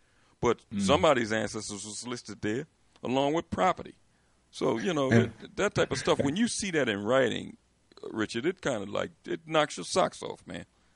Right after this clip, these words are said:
Speaker 2: And, and for us to understand that, as you say,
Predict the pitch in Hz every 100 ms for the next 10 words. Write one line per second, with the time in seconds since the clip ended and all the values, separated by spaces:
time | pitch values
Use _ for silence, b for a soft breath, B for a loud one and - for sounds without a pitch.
0 | _ 120 120 127 101 113 104 143 143 -
1 | 101 139 127 110 - - 131 131 113 101
2 | 101 b _ 104 104 107 104 107 - 113
3 | 98 90